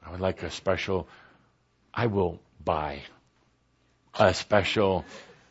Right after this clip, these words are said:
com-, commemorative pen to give you also.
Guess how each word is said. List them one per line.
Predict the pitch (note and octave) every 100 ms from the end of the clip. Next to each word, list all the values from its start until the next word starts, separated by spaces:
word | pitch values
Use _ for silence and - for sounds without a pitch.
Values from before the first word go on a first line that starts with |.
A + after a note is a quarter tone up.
| _ _ -
com-, | - G2+ G2 G2+ - -
commemorative | - F#2+ F#2 A2+ A#2+ B2 A#2+ A2+ - -
pen | - G2+ F#2 D#2 D2 - _ -
to |
give | F#2 F#2 E2
you | F2+ F2
also. | E2+ E2 - D#2 D2